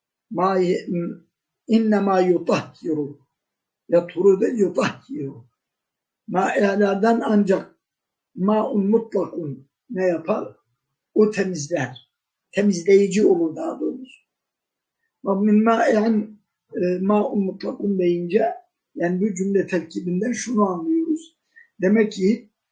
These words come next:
Şafii fıkhına göre sadece su ta-, mutahhir, temizleyicidir. Mesela diyelim ki sirkedir, efendime söyleyeyim meyve sularıdır, e,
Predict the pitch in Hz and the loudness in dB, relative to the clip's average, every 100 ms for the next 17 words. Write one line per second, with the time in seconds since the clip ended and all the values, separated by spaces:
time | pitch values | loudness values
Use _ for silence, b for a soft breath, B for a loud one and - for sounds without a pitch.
0 | _ - - 202 185 - - 208 - - | _ -4 0 2 2 -2 -2 -2 -2 -8
1 | - 156 170 156 160 156 185 254 302 _ | -14 -10 -4 -2 2 2 2 -2 -6 _
2 | _ _ _ _ - - 226 262 254 240 | _ _ _ _ -4 0 4 6 6 6
3 | 233 254 240 - 262 - - 190 - _ | 6 4 4 0 0 0 -8 -8 -10 _
4 | _ _ _ 180 165 160 127 139 - _ | _ _ _ -12 -10 -12 -12 -18 -20 _
5 | _ _ _ _ _ - 185 156 143 175 | _ _ _ _ _ -6 -4 -6 -6 -2
6 | 151 - - _ - - - _ _ _ | -2 -6 -16 _ -20 -20 -20 _ _ _
7 | _ _ _ - 170 185 196 180 185 180 | _ _ _ -8 -6 -2 -2 2 2 2
8 | 180 - 175 - 185 160 185 180 180 180 | -4 -8 -8 -2 -2 -2 -2 0 0 0
9 | 170 - _ _ _ _ _ _ _ - | -2 -8 _ _ _ _ _ _ _ -6
10 | 175 175 175 180 175 - 180 180 180 180 | -4 -2 -2 -2 -2 -2 -2 0 2 2
11 | 170 170 - - 175 175 175 175 170 160 | 2 -2 -4 -2 2 2 4 4 2 0
12 | - _ _ _ _ _ _ _ - | -6 _ _ _ _ _ _ _ -4